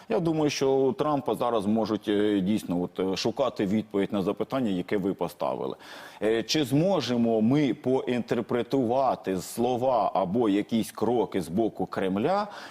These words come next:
як достатню підставу для того, або, аби записати це в актив Дональду Трампу, представити це як грандіозне досягнення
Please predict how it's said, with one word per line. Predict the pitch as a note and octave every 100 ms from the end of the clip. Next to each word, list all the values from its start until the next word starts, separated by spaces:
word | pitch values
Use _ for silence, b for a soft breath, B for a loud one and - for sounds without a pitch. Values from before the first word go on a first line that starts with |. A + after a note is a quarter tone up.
| B
як | A2 G#2+
достатню | F#2 B2+ - - C3+ G#2+ G#2 G2+
підставу | - G2 - A2+ G2+ F2+ F2
для | E2+ F2+
того, | - F3+ F#3 F3 E3+
або, | - G#2+ F#2 B2+ A#2+ - B B -
аби | G#2 G2 C#3+ -
записати | E2+ A#2+ - B2+ - A#2+ A2 G2+
це | - G2
в | G2+
актив | B2 - - C3 G#2 - -
Дональду | F2+ F#2+ B2+ A2+ G2 F2+ F2 -
Трампу, | A2+ D3+ F#3+ F#3 F#3
представити | C#3 G#2+ - A2 G#2+ G2+
це | -
як | A2 G2+
грандіозне | G2+ C#3+ G3 F#3+ F#3 G3 F3+ B2+ G2 G2+
досягнення | G2 A2 - G#3+ A#3+ D3 G2 F#2 -